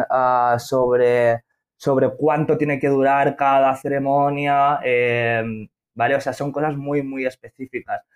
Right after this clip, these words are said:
Pero al final, lo que hace un buen Scrum Master no es el número de certificaciones, que ayuda si haces las formaciones, ¿vale? Sobre todo con otros Scrum Masters con experiencia, porque te dan buenos,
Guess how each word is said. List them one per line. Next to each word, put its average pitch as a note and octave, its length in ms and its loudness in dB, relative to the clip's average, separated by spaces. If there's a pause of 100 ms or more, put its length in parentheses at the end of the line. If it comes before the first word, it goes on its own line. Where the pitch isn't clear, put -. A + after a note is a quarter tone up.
(260)
Pero C#3+ 140 0
al C#3 40 -2
final, D3+ 500 0
lo C3+ 140 0
que C3 80 -4
hace C3 100 -4
un D#3+ 120 0
buen D#3 180 0
Scrum C3 300 -4
Master C3+ 320 -4
no C3 100 -6
es C3 80 -10
el D3 80 -6
número C#3+ 240 -2
de B2+ 60 -6
certificaciones, A#2+ 840 -10
que C3 100 -10
ayuda C3 480 2
si A#2+ 140 -14
haces C3 180 -14
las C#3+ 160 -4
formaciones, B2+ 720 -10 (460)
¿vale? C3 160 -2
Sobre - 140 -2
todo D3+ 180 2
con C#3 140 0
otros D3+ 200 -2
Scrum C#3 320 -4
Masters C3 320 -6
con B2+ 140 -10
experiencia, B2 500 -6
porque A#2 200 -8
te A#2 100 -6
dan A#2+ 240 0
buenos, A#2 580 -4